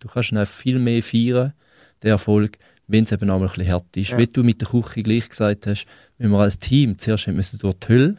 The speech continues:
Speaker 1: eigentlich, und nachher noch können sagen, hey, wir haben wirklich die Bühne gerockt, wir haben alle Essen rausgelassen, es sind alle Gäste sehr zufrieden gewesen.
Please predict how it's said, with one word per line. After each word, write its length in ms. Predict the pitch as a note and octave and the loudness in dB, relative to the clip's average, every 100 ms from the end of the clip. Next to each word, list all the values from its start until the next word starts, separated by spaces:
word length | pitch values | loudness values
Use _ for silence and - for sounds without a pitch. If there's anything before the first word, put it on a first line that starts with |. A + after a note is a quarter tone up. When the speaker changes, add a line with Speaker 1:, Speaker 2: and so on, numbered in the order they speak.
| _ | _
Speaker 1:
eigentlich, 300 | G2+ A#2+ E3 - _ _ _ _ _ _ - | 0 0 0 -8 _ _ _ _ _ _ -2
und 140 | A2+ | 2
nachher 300 | B2 C3+ - | 2 2 0
noch 140 | A#2 G#2+ | 0 2
können 160 | G#2 | 0
sagen, 220 | - G2+ | 0 -2
hey, 240 | F#2+ F#2+ E2 - _ _ - | 2 2 0 -8 _ _ -16
wir 220 | A2 G2+ | -4 -2
haben 120 | G2 | 0
wirklich 320 | A2+ - G#2+ | -2 -4 -4
die 100 | G#2 | -2
Bühne 240 | G#2 G#2+ G2+ | 0 0 0
gerockt, 520 | - C#3 D3 - - | 0 0 0 -12 -6
wir 140 | G#2+ G#2 | -2 0
haben 100 | F#2+ - | -2 -2
alle 280 | G#2+ A#2 A2+ | 0 2 2
Essen 300 | G#2 - A#2+ | 0 -2 -2
rausgelassen, 420 | C3 B2+ B2 B2 | 0 0 0 -2
es 120 | A#2 | -2
sind 160 | - F#2+ | -2 0
alle 180 | G2 G2+ | 2 2
Gäste 360 | G#2+ G#2 - | 0 -2 -4
sehr 160 | G#2 G2 | -6 -6
zufrieden 340 | - A2 A2+ | -4 -4 -4
gewesen. 240 | A2 - | -8 -10